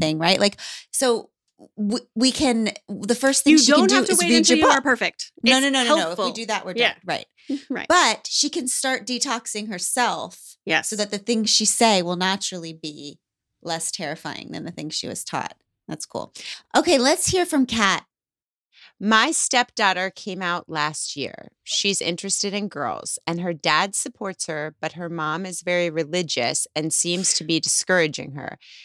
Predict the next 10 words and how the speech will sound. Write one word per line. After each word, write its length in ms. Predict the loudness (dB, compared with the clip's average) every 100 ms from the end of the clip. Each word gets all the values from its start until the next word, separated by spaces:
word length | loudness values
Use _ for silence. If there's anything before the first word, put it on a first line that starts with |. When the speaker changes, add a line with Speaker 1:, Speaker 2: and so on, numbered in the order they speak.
| -20 _
Speaker 3:
saying 340 | 2 4 2
she 160 | -2 -4
should 220 | -6 -4
wait 180 | -4 -4
until 220 | -8 -10
she's 240 | -10 -10 -6
older 340 | -6 -4 -4
to 160 | -4 -6
be 100 | -4
sure. 480 | -2 -2 -4 -6